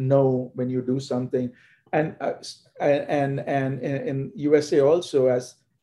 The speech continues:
as the sophistication level has increased, the kind of scrutiny on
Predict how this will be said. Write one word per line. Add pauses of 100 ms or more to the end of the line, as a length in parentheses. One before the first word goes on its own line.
as
the
sophistication
level
has
increased, (340)
the
kind
of (100)
scrutiny
on